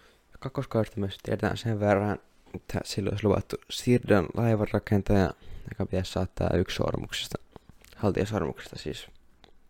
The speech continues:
Se olisi ihan kiva kyllä nähdä parakas haltija. En tiedä kuinka oudolta se tuntuisi, mutta myös Halbrandista tai Sauronista sanottiin,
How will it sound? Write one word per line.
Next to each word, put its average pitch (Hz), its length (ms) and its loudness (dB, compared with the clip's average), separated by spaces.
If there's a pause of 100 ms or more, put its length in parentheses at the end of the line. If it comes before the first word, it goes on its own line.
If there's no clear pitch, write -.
(1300)
Se - 60 -4
olisi 113 140 -4
ihan 110 160 -2
kiva 101 200 0 (100)
kyllä - 180 -2 (420)
nähdä 92 200 -2
parakas 101 460 6
haltija. 95 380 4 (1300)
En 110 60 -8
tiedä 110 140 -4
kuinka 101 420 2
oudolta 104 280 2
se 98 100 -6
tuntuisi, - 460 -6
mutta - 280 -12 (1080)
myös 107 360 -8 (280)
Halbrandista 104 680 0
tai 98 160 0
Sauronista 98 480 0
sanottiin, 90 480 -4